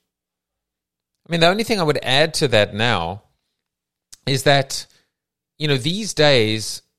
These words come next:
the competitive set is very different. Right, we could go down the whole discussion about Coke versus Pepsi, Pepsi versus Coke. We could look at the beverage industry.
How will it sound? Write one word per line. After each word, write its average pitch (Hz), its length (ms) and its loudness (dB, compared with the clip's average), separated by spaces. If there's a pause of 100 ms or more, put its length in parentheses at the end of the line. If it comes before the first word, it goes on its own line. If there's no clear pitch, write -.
(140)
the 123 120 -8
competitive 156 600 -4
set - 460 -2
is 107 200 -6
very 101 240 0
different. - 680 -10 (1700)
Right, 135 140 2
we 143 120 2
could 143 180 -2
go 151 140 6
down 147 180 0
the 135 80 2
whole 135 520 0
discussion 127 520 -2
about 110 260 0
Coke 135 280 0
versus 110 300 -6
Pepsi, 123 600 -4 (960)
Pepsi 123 340 -4
versus 113 340 -4
Coke. 113 480 0 (760)
We 113 120 -12
could 143 120 -2
look 127 140 -2
at 139 100 -2
the 107 60 -4
beverage 117 480 0
industry. 113 640 -6